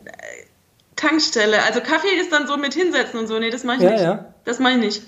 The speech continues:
Speaker 1: <laughs>
Speaker 2: Trägerhose oder Trägerlose?
Speaker 1: Trägerlos.
Speaker 2: Dünnes oder dickes Polster?
Speaker 1: Dünnes. <laughs>
Speaker 2: Zehn Minuten Intervalle oder ein Kilometer all out?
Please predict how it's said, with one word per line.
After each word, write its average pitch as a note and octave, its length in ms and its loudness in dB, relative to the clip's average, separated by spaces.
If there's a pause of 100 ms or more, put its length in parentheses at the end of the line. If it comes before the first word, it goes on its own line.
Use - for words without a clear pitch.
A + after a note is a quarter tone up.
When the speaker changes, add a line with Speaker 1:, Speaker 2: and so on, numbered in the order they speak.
(140)
Speaker 1:
<laughs> E4 500 2 (540)
Speaker 2:
Trägerhose A3+ 760 2
oder F#3+ 260 0
Trägerlose? D3+ 800 -2 (800)
Speaker 1:
Trägerlos. A#3+ 760 0 (1400)
Speaker 2:
Dünnes A#3+ 300 4
oder D3+ 180 4
dickes F3+ 360 -4
Polster? G#3+ 640 -4 (460)
Speaker 1:
Dünnes. A3 480 0 (360)
<laughs> D#4+ 40 4 (1000)
Speaker 2:
Zehn G#3 320 2
Minuten G#3+ 320 0
Intervalle G#3+ 580 0
oder G3 200 0
ein F#3+ 180 2
Kilometer E3 500 2
all C3+ 180 -2
out? F3 300 0